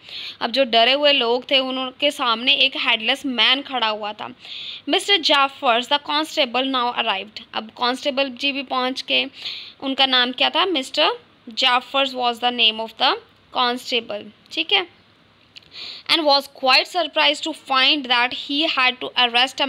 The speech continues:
man without a head। और उस, वो बहुत हैरान हो गए कि उस, उनको एक ऐसे इनका, इंसान को पकड़ना था जिसका हेड नहीं है।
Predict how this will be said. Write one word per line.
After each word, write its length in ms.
man 240
without 320
a 160
head। 360
और 240
उस, 240
वो 180
बहुत 420
हैरान 420
हो 100
गए 160
कि 120
उस, 220
उनको 400
एक 140
ऐसे 300
इनका, 360
इंसान 320
को 120
पकड़ना 380
था 140
जिसका 460
हेड 280
नहीं 220
है। 140